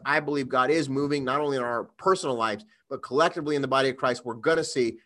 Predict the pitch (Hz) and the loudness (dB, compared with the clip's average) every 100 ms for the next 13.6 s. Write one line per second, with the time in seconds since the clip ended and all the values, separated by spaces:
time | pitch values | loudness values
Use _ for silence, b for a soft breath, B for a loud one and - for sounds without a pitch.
0 | B 113 135 113 107 110 110 107 110 107 | B -8 -2 -2 -2 -6 -6 -6 -2 0
1 | 98 - 220 165 156 156 151 120 B _ | 0 4 4 6 6 4 4 0 B _
2 | 185 180 202 175 208 190 190 175 175 143 | -4 2 2 4 4 4 6 6 6 2
3 | 165 160 135 185 165 156 131 160 185 185 | 4 4 4 0 0 0 0 2 4 2
4 | 165 147 127 - 170 143 - - - - | -2 -2 -4 -2 2 0 -2 -20 0 6
5 | 196 165 175 175 143 151 190 208 170 156 | 8 8 6 6 4 2 4 4 4 6
6 | 185 185 147 170 180 165 151 143 170 151 | 6 6 2 -2 0 0 2 0 -2 -2
7 | 131 170 165 147 151 147 147 160 - B | 0 0 0 0 -2 -2 4 4 2 B
8 | _ 175 170 151 180 156 151 175 165 151 | _ 4 6 6 6 4 4 4 4 0
9 | 143 151 - _ _ - - 208 220 202 | -6 -6 -8 _ _ -20 0 4 6 4
10 | 127 107 b b _ 143 143 165 220 208 | -2 -4 b b _ 0 2 4 6 4
11 | 180 165 156 185 180 151 139 170 170 143 | 4 0 0 0 0 0 0 4 2 2
12 | 170 175 165 156 151 156 135 131 117 143 | 0 4 4 4 2 0 0 -4 -2 0
13 | 135 127 - 123 98 | 0 -2 -6 -6 -8